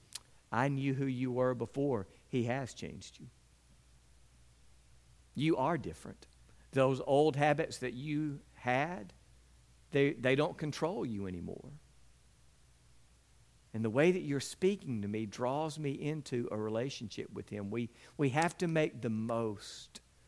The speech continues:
of the opportunities that we have. We don't have to wonder whether or not the opportunities are there. They are there. We have to look for ways to make the most of them.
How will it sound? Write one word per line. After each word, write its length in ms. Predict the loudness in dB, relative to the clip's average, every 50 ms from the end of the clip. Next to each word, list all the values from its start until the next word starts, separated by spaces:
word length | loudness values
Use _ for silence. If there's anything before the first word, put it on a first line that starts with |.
| -20 -20 -20 -20 -20 -10 -4
of 140 | -4 -2 0
the 160 | 2 2 4
opportunities 800 | 4 2 2 0 -4 -6 -4 -2 -2 -2 -2 -2 -2 -6 -4 -2
that 180 | -2 -4 -2 0
we 140 | -2 -2 0
have. 340 | 0 0 0 -2 -2 -2
We 120 | 0 2 4
don't 220 | 4 4 2 2
have 200 | 0 0 -2 0
to 180 | 0 0 0 0 -2 -10 -20 -20 -20 -14 -8
wonder 580 | -4 0 4 6 6 6 6 4 4 2 2 2
whether 380 | 4 4 4 4 4 4 2
or 60 | 2
not 240 | 4 2 2 0 0
the 140 | 0 0 2
opportunities 760 | 2 0 0 -2 -8 -6 -4 -2 -2 -2 -2 -2 -4 -2 0
are 220 | 0 0 2 0
there. 180 | 0 0 -2 0
They 200 | 2 2 2 4
are 280 | 4 4 4 4 2
there. 320 | 0 -2 -6 -10 -10 -12 -16 -20 -20 -20 -20 -20 -20 -20 -20 -20 -20 -20 -20 -20 -20 -20 -20 -20 -20 -10 -4
We 180 | 0 0 2
have 220 | 4 2 2 0 0
to 80 | -4 -2
look 240 | 0 0 0 -2 -2 -10 -20 -20 -20 -20 -20 -18 -6
for 100 | -2 -2
ways 320 | 0 2 2 2 2 0 0
to 80 | -4 -4
make 240 | -2 -2 -4 -4 -6
the 80 | -6
most 360 | -2 0 -2 -2 -2 -6 -8
of 200 | -8 -8 -8 -8
them. 220 | -14 -14 -16 -16